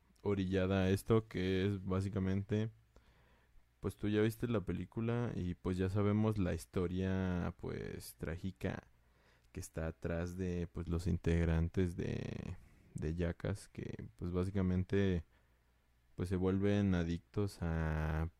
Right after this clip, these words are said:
pues, a los calmantes y a ese, a ese pedo, porque básicamente cuando hacen unas acrobacias, si te lastimas, pues, normalmente te calman el dolor,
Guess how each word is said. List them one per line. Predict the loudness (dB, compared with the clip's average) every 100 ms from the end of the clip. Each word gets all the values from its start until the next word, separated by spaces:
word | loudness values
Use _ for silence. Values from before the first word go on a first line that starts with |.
| -18 -18 -20
pues, | -12 -4
a | -2 0 0 -2 -2 -4
los | -4 -4
calmantes | -4 -2 -2 -4 -6 -8 -8 -6
y | -8 -10 -18 -20 -20 -12
a | -6
ese, | -4 -4 -8 _
a | -4
ese | -4
pedo, | 0 2 2 0
porque | -4 -2 -2
básicamente | -2 -2 -2 -2 -2 -2 -4
cuando | -4 -4 -4 -4
hacen | -4 -4
unas | -4 -4
acrobacias, | -6 -2 2 2 4 4 2 0 -12 _ -20 _ _
si | -10 -8
te | -4 -4
lastimas, | -4 -4 -4 -2 0 0 0 0 0 -2 -8 -20 -10
pues, | -6
normalmente | -2 -2 -2 0 -2 -2 0 0
te | -2 -4
calman | 0 2 4 4 4
el | 2
dolor, | 0 -2 -2 -6